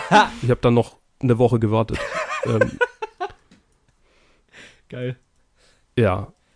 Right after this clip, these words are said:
Speaker 1: äh, aber sonst, also ich, ich stimme dir schon zu, dass er vielleicht ein bisschen arg hoch platziert ist.
Speaker 2: Ja.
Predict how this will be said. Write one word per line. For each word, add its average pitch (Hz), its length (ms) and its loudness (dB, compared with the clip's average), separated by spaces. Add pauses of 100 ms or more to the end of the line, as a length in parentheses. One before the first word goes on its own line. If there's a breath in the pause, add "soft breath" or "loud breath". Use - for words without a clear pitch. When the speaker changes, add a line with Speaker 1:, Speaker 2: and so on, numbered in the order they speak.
Speaker 1:
äh, 120 60 -2
aber 117 400 2
sonst, 131 320 2
also 117 340 4
ich, - 280 -4
ich 135 120 -4
stimme 139 220 4
dir 127 120 6
schon 123 180 2
zu, 120 180 -2
dass 110 160 2
er 113 120 2
vielleicht 113 260 0
ein 113 40 2
bisschen 104 240 -2
arg 104 220 -4
hoch - 160 -4
platziert 120 400 -4
ist. - 300 -12
Speaker 2:
Ja. 104 160 -14